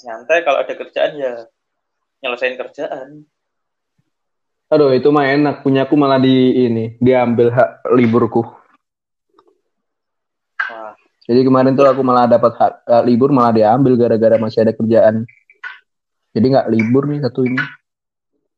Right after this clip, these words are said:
Speaker 2: Terus aku udah diksar lak-, latsar itu udah selesai, coy.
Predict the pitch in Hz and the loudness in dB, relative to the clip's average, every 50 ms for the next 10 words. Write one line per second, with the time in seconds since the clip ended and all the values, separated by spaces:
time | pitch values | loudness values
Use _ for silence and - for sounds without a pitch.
0 | _ _ _ - 127 127 139 131 143 156 147 143 135 127 127 123 120 120 123 117 | _ _ _ -6 0 2 2 2 2 2 2 4 4 4 4 4 4 2 2 0
1 | 120 113 - - 131 123 120 120 123 123 120 - - - _ - 123 117 117 - | -4 -6 -2 2 2 2 2 2 2 0 0 -2 -6 -16 _ -2 -2 -2 2 2
2 | 135 127 123 120 - 165 160 131 117 - - - 127 127 - - 104 98 98 - | 2 2 2 0 0 -2 0 0 0 -2 0 0 0 0 0 -4 -4 -4 -4 -10
3 | 95 98 | -16 -16